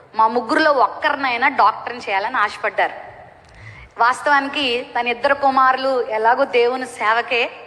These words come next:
అది మా నాన్నగారు ఫిక్స్ అయిపోయారు. కనీసం నన్నైనా ఒక డాక్టర్గా చేసి ఆ తర్వాత ఏ సేవకునికో నన్ను ఇచ్చేద్దామని మా డాడీ ఆలోచన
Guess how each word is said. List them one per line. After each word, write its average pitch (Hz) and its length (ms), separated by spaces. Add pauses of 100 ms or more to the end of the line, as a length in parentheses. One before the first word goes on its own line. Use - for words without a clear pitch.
(520)
అది 214 120
మా 220 100
నాన్నగారు 233 340
ఫిక్స్ - 260
అయిపోయారు. 233 480 (100)
కనీసం 277 500
నన్నైనా 285 760 (520)
ఒక 220 140
డాక్టర్గా 233 600
చేసి 254 520 (100)
ఆ 220 60
తర్వాత 240 340
ఏ 262 100
సేవకునికో 254 960 (340)
నన్ను 233 200
ఇచ్చేద్దామని 247 600
మా 226 120
డాడీ 202 340
ఆలోచన 240 540